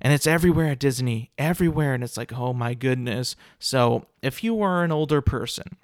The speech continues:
going to Disneyland every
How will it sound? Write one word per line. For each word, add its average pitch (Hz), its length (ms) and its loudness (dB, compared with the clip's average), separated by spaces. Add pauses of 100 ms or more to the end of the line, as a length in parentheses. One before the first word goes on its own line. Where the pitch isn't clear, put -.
(1600)
going 135 480 2
to 127 320 2
Disneyland 127 600 4
every 123 540 0